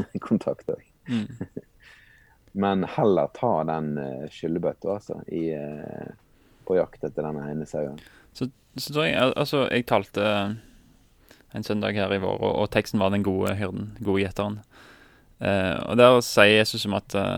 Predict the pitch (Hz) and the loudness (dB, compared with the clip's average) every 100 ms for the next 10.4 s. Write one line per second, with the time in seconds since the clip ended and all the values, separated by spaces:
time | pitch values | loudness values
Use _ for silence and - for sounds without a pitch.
0 | 101 98 101 101 110 101 104 101 101 98 | -2 -2 -2 -2 0 0 0 0 0 0
1 | 113 127 110 90 98 95 101 101 - 104 | 0 0 0 0 0 0 0 0 -2 -2
2 | 98 104 104 101 101 95 101 107 110 110 | -2 -2 -4 -2 0 2 4 4 4 0
3 | - 101 101 110 104 101 101 110 95 - | 0 -2 -2 -4 -2 -2 -2 -4 -8 -14
4 | - - - - 117 123 131 123 120 131 | -20 -20 -20 -10 -6 2 6 6 4 2
5 | - 117 113 107 - - - - 98 85 | 4 0 4 2 2 -6 -20 -8 -6 -6
6 | - 113 110 101 - - 117 98 110 151 | -4 0 2 2 -4 -6 -2 0 0 0
7 | 107 110 113 110 104 123 160 - 95 - | 0 0 2 2 2 0 -2 -4 -8 -12
8 | - _ _ _ - - - - - 113 | -20 _ _ _ -20 -20 -20 -20 0 4
9 | 87 117 - 110 175 160 - 127 123 110 | 4 4 2 4 4 4 4 4 6 4
10 | 110 110 110 | 4 4 2